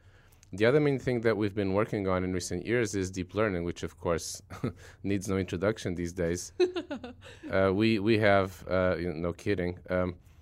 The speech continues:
Speaker 1: we have, uh, an approach that is a little bit different from, you know, things like convolutional neural networks and, uh, you know, autoencoders and stuff like that. It's called sum product networks, and, and it's, it,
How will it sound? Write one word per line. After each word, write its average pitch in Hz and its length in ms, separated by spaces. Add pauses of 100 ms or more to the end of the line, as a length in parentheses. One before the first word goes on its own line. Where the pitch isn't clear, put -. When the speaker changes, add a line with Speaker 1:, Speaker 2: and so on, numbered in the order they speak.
(160)
Speaker 1:
we 110 180
have, 120 460
uh, 107 140
an 107 140
approach 143 440
that 120 140
is 113 100
a 107 60
little 139 200
bit 131 240
different 117 340
from, 101 540 (340)
you 95 100
know, 87 220 (260)
things 95 280
like 90 200
convolutional 90 520
neural 85 180
networks 87 580
and, 82 320 (500)
uh, 80 160
you 80 100
know, 80 160
autoencoders 90 580
and 85 120
stuff - 260
like 87 160
that. 87 140
It's - 160
called 90 260
sum 101 180
product 92 300
networks, 98 560 (460)
and, 98 280
and 98 220
it's, - 300
it, 98 180